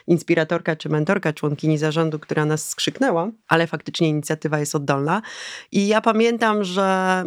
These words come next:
dosyć młodo wchodziłam na stanowisko menedżerskie i pamiętam, jakie <laughs> miałam dylematy i wyzwania. I fajnie by było, gdybym miała w tamtym czasie takie wsparcie, gdybym mogła posłuchać, że inne kobiety mają podobnie, że mierzą się z podobnymi dylematami. Stąd też taka misja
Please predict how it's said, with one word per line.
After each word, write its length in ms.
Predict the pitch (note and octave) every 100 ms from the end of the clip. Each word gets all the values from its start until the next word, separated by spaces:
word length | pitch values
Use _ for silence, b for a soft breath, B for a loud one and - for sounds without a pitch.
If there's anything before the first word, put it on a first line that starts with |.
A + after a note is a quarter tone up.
| -
dosyć 360 | F#3 F#3+ F#3+
młodo 280 | G#3 A3 G#3
wchodziłam 460 | - E3 D3+ D#3 D3+
na 80 | D#3
stanowisko 720 | E3 D3+ D3 D3+ - D#3 D3+
menedżerskie 640 | D#3 D#3 D3+ F3 G3 -
i 60 | F3
pamiętam, 400 | E3+ E3+ F3 F3
jakie 220 | E3+ - F3+
<laughs> 40 |
miałam 220 | D#3+ D#3+
dylematy 460 | D#3 D#3 D#3+ D#3+ D#3+
i 80 | D#3
wyzwania. 540 | D#3 D3 D#3+ D#3 F#3+ B B B B
I 80 | -
fajnie 280 | C#4 F#4 D#4
by 100 | B3
było, 180 | A#3 G3+
gdybym 320 | E3+ F3+ F3+
miała 200 | F3+ E3
w 60 |
tamtym 360 | - D#3+ D3+ D#3
czasie 300 | D#3+ D#3 D#3
takie 260 | D3 - D3+
wsparcie, 500 | - D#3+ D#3 E3 D3+
gdybym 360 | - D3 D3+
mogła 240 | D3+ D3+ D#3
posłuchać, 500 | D#3 - D3+ D#3 C#3+
że 120 | D3+
inne 160 | D3+ D#3
kobiety 400 | D#3 E3 E3+ F#3
mają 240 | E3+ D#3+
podobnie, 500 | D#3+ D3+ D3+ D3+ D3+ B B B -
że 140 | D#3+
mierzą 240 | D#3+ E3
się 140 | D#3+ D3
z 360 | - D#3 D3+
podobnymi 460 | D3+ D#3+ D#3+ D#3 D#3
dylematami. 680 | D3 E3 D3+ D3 D3+ G3 G#3
Stąd 280 | - F3+
też 140 | F3 D#3+
taka 220 | D#3+ D#3
misja 540 | D#3 F3 - D#3 D3+